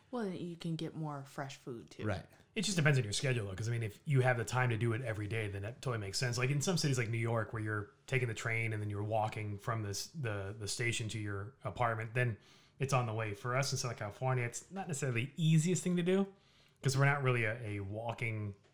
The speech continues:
Speaker 3: community.
Speaker 2: Yeah, I mean, I, I just jump on the motorcycle and ride down the street.
Speaker 1: Well, you live next door to one of the best farmers markets in the area.
Speaker 2: That's true.
Speaker 3: You ever
Speaker 2: I
Speaker 3: go?
Speaker 2: do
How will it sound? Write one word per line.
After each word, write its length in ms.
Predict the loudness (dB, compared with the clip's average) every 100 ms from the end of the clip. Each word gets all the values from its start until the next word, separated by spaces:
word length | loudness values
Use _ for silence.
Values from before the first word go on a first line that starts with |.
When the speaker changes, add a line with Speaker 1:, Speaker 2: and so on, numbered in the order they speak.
| _ _ _ _ -4
Speaker 3:
community. 580 | 0 2 2 4 2 0 4
Speaker 2:
Yeah, 280 | 6 6 4
I 80 | 4
mean, 180 | 6 8
I, 180 | 6 4 -6 -4
I 220 | 2 2 2 -2
just 240 | 0 2
jump 240 | 2 -2 0
on 120 | -2
the 60 | -2
motorcycle 560 | -4 -4 -6 -8 -8
and 80 | -6
ride 200 | -6 -6
down 140 | -6
the 40 | -10
street. 240 | -10 -12 -14 -14 -6
Speaker 1:
Well, 140 | -2 0
you 200 | 0 0
live 220 | -2 -4
next 440 | -6 -8 -12 -10
door 240 | -6 -6 -6
to 80 | -8
one 140 | -10
of 80 | -12
the 60 |
best 320 | -10 -10 -10 -6
farmers 360 | -6 -6 -12 -14
markets 600 | -16 -14 -16 -16 -18 -14
in 120 | -14
the 140 | -14 -14
area. 320 | -16 -16 -12
Speaker 2:
That's 220 | -6 -6 -4
true. 260 | -4 -6 -6 -14 0
Speaker 3:
You 100 | 2
ever 40 | 6 4
Speaker 2:
I 40 |
Speaker 3:
go? 80 | 2 -4 -14
Speaker 2:
do 280 | -6 -4 -4